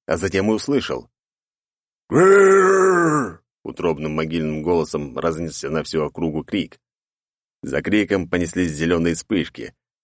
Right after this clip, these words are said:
замелькали черные тени, которыми были вампиры, и они уворачивались от выстрелов личий. А вот Листра тупит. Неужели в рану попал яд, и ей так плохо?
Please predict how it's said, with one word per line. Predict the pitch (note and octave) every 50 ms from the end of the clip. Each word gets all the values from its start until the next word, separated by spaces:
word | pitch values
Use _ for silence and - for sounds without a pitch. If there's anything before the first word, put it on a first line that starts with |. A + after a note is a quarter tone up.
| _ _ -
замелькали | - D2+ F2 F2 E2+ D#2+ - F2+ E2+ E2+ E2
черные | - - F2+ E2 E2+ E2 E2
тени, | - - A#2+ A2+ F#2 D#2+ C#2 C2 - _ _ _ _ _ _ -
которыми | - G#2 G#2 G2 F#2+ F#2+ F2+
были | E2 F2+ F2+ E2
вампиры, | D#2 F#2 G2+ G2+ E2+ G#2+ E2 C#2+ D2 C2 - _ _ _ _ _ _
и | - D#2+
они | F2+ G#2+ A#2 B2+ C3
уворачивались | B2 A#2+ A#2 A#2+ A#2+ A#2 - A2+ G#2 G2+ F#2+ -
от | - - G#2 - F2+
выстрелов | F#2+ F2 - - G2 G2 F#2 E2+ -
личий. | B2 B2+ B2+ D#2+ - - B1+ A1+ - _ _ _ _ _ _ _ _ _ _ _ -
А | - D2+ E2 F2+
вот | F#2+ G#2+ G#2+ -
Листра | E2 E2 F2+ G#2 A#2+ A2+ - - - C3 A#2+ A#2 _ _ _ -
тупит. | B2+ B2 - - F#2 D2+ - _ - _ _ _ _ _ _ _ _ _ _ _ _ _ _ _ _ _
Неужели | - F#2 G2+ G2+ A2 D3+ D3 C3+
в | B2
рану | B2+ C#3 B2+ A#2+ A2+
попал | A#2 A#2+ - B2+ A#2 A2+
яд, | A2+ A#2+ D3 C#3 G2+ D#2+ - - - -
и | - E2
ей | F#2 F#2+ F2
так | D#2+ F#2+ F2+ -
плохо? | - B2+ G2+ D#2 - - - -